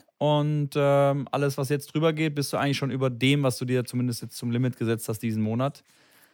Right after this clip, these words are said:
Klar, wie du schon gesagt hast, wenn du da, ähm, Post machen musst oder ich hab dann auch immer wieder Nachrichten geschrieben, deswegen hab ich dann auch ein Add-on gemacht, weil da war ich im Nachrichtenbereich, hab Nachrichten geschrieben, ähm, und hätte auch quasi zu WhatsApp rüberwechseln können und hab dann quasi einfach noch mehr Zeit dann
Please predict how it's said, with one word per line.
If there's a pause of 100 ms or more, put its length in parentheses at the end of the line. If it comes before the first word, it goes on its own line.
(240)
Klar,
wie
du
schon
gesagt
hast,
wenn
du
da,
ähm,
Post
machen
musst
oder
ich
hab
dann
auch
immer
wieder
Nachrichten
geschrieben,
deswegen
hab
ich
dann
auch
ein
Add-on
gemacht,
weil
da
war
ich
im
Nachrichtenbereich,
hab
Nachrichten
geschrieben, (680)
ähm,
und
hätte
auch
quasi
zu
WhatsApp
rüberwechseln
können
und
hab
dann
quasi
einfach
noch
mehr
Zeit
dann